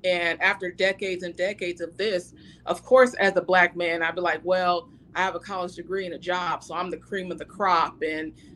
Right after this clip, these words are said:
you, but you gotta be X, Y, and Z and all these other things that you don't put these taxes on a non-black woman. And we supposed to endure things. We're supposed to do, like,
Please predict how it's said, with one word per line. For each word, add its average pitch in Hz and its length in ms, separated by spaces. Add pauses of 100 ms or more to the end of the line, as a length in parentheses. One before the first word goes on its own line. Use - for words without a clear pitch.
(120)
you, 180 300
but 185 180
you 214 100
gotta 185 160
be 165 180
X, 180 240
Y, 185 220
and 160 180
Z 180 720
and 160 100
all 185 160
these 180 120
other 170 180
things 190 580 (160)
that 175 180
you 190 100
don't 185 300
put 202 240
these 202 280
taxes 190 480
on 175 180
a 165 60
non-black 175 720
woman. 160 420 (440)
And 160 520
we 190 400
supposed 196 300
to 156 80
endure 180 440
things. 185 320
We're 185 60
supposed 180 260
to 175 80
do, - 20
like, 185 220